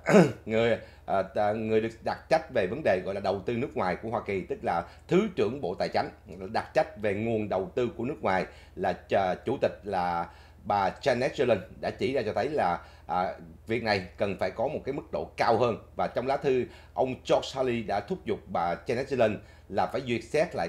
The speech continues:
cái việc, à, ban cấm TikTok, và do công ty Biden control, và công ty TikTok được xem là có công ty mẹ là Biden đang đe dọa tới an ninh quốc gia của Hoa Kỳ. Và những dữ liệu về an ninh,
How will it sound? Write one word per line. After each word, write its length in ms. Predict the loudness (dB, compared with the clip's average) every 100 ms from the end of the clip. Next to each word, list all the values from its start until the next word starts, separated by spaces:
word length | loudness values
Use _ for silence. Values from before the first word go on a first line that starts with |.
| -4
cái 100 | -4
việc, 240 | -4 -2
à, 80 | -6 -4
ban 220 | 0 0
cấm 200 | -2 -6
TikTok, 520 | -6 -4 2 2 2 -2
và 300 | 0 0 -2 -12 -4
do 120 | -2
công 160 | 0 -2
ty 120 | -2
Biden 320 | 0 2 0
control, 400 | -2 -4 2 2 2 -10
và 260 | -4 0 0
công 300 | 0 -4 -2
ty 120 | -4
TikTok 560 | -4 -6 2 2 2 -6 -20 -2
được 180 | -2 0
xem 200 | -2 0
là 120 | -2
có 180 | 0 -2
công 120 | -2 -2
ty 120 | -2
mẹ 160 | -2
là 120 | -2 -2
Biden 440 | 0 0 0 -2 -2
đang 220 | -2 0
đe 120 | 0
dọa 220 | 0 0 -4
tới 160 | -4
an 160 | -6 -4
ninh 100 | -6
quốc 140 | -6
gia 120 | -4 -4
của 120 | 0
Hoa 120 | -2
Kỳ. 220 | -2 -4 -6 -16 -20 -2
Và 120 | 0
những 240 | 2 0 2
dữ 120 | 2
liệu 180 | 4 2 0 -6
về 140 | -6 -4
an 200 | -2 2
ninh, 240 | 2 0